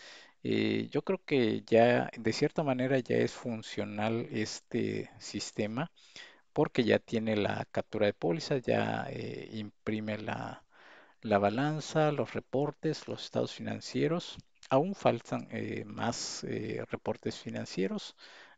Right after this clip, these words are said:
Aquí, eh, tiene que ir creciendo, pero al menos los, eh,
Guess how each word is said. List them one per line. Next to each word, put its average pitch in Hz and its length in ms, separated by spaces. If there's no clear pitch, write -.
Aquí, 120 560
eh, 107 140
tiene 117 220
que 113 120
ir 110 180
creciendo, 135 720
pero 143 480
al 110 140
menos 117 480
los, - 440
eh, 110 180